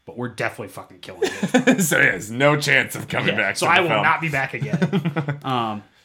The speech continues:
Speaker 1: yeah, I, I, you told me that, and I was really surprised. I thought that was kinda just like a well-known secret, like, he's probably dying.
Speaker 2: No, I had no idea. I mean, clearly by the title, No Time to Die, I maybe should have put it together, but just didn't think about it.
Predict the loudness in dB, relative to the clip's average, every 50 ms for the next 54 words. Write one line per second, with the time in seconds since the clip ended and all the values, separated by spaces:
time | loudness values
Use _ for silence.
0 | _ _ _ _ _ _ 0 2 4 6 8 6 6 4 2 -2 -2 -2 -2 -2
1 | -2 -4 -2 -2 -2 -2 -2 -2 -2 -2 -2 -2 -4 -4 -2 0 0 0 0 -2
2 | -4 -10 -12 -10 -6 -4 -2 0 0 0 -2 -4 -8 -12 -12 -12 -12 -12 -16 -18
3 | -20 -14 -4 -2 0 2 2 2 2 0 -4 -4 -2 -2 -2 -2 -2 -6 -8 -10
4 | -10 -12 -14 -18 _ _ _ _ _ _ _ _ _ _ -2 2 2 4 4 2
5 | 2 -2 -2 -4 -6 -8 -10 -10 -10 -12 -14 -14 -10 -10 -10 -8 -8 -8 -8 -8
6 | -12 -14 -16 -18 -20 _ _ _ 2 4 6 8 8 8 6 6 2 -4 -4 0
7 | 0 2 0 0 -2 -4 -4 -4 -4 -6 -12 _ _ _ _ _ _ 0 2 4
8 | 4 4 2 2 0 _ _ -20 _ -4 2 4 6 6 6 4 4 6 6 6
9 | 4 2 -4 2 4 4 4 4 2 0 0 0 0 0 0 0 0 0 -2 -4
10 | -2 0 4 4 4 2 2 -2 -4 -4 -4 -2 -4 -4 -4 -4 -6 -6 -4 -6
11 | -6 -6 -6 -8 -8 -6 -2 -2 -2 -2 -2 -4 -4 -4 -6 -8 -10 -10 _ -20
12 | -20 -18 -18 -14 -14 -12 -12 -12 -14 -14 -16 -16 -16 -16 -16 -16 -16 -18 -20